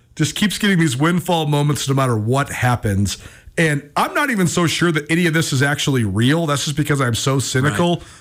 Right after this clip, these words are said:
Speaker 1: But if you've been following the Chicken Doesn't Know Sports, Carolyn's been keeping us up to date with Taylor Swift and her dating history and her dating, uh, contemporary, uh, <laughs> life. And, uh, now,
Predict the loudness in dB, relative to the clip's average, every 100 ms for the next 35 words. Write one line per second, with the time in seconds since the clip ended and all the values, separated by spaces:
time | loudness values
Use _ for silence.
0 | -12 -2 -2 -2 -8 -20 _ _ _ _
1 | _ _ _ _ _ _ _ _ _ _
2 | _ 0 2 2 2 0 0 0 -2 -2
3 | -2 0 -2 -2 -4 -4 -4 -2 -4 -4
4 | -4 -2 -2 0 0 0 0 0 0 0
5 | -2 -2 -2 0 0 -2 -2 -2 -4 -14
6 | _ _ _ -6 -2 0 -2 0 0 0
7 | -4 -16 _ 0 2 2 2 2 2 2
8 | 0 0 2 2 0 0 0 2 2 2
9 | 0 -2 -10 -20 _ _ 0 0 -2 -10
10 | -4 -2 0 0 2 2 2 2 0 -2
11 | -12 _ _ _ _ _ _ 0 0 -2
12 | -6 -2 0 0 0 -2 0 2 0 -2
13 | -4 -6 -10 -20 -2 0 2 2 2 2
14 | 2 2 0 -2 -6